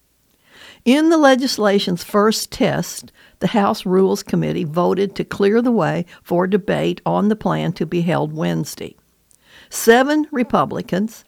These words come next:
voted to send the measure on, while two others joined with Democrats to oppose doing so.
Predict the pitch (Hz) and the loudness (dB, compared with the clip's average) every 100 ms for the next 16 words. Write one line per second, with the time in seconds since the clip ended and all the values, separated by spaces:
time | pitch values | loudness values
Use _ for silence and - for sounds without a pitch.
0 | _ _ 180 180 185 202 - 170 - 190 | _ _ 2 2 2 -2 -4 -6 -2 0
1 | 208 190 180 165 165 180 214 - - - | 2 2 2 0 0 0 0 -2 -8 -18
2 | _ _ _ 175 156 175 - 294 254 175 | _ _ _ -6 -4 -4 -2 4 4 2
3 | - 180 - 180 190 170 180 185 196 208 | -4 -8 -12 -6 -2 0 -2 0 0 0
4 | - 254 240 - - 71 - - _ _ | 0 0 0 -4 -8 -10 -12 -20 _ _
5 | - 185 180 175 160 - 185 170 233 226 | -2 -2 -2 -4 -4 -4 -4 -2 0 0
6 | 160 - - - | -2 -8 -16 -18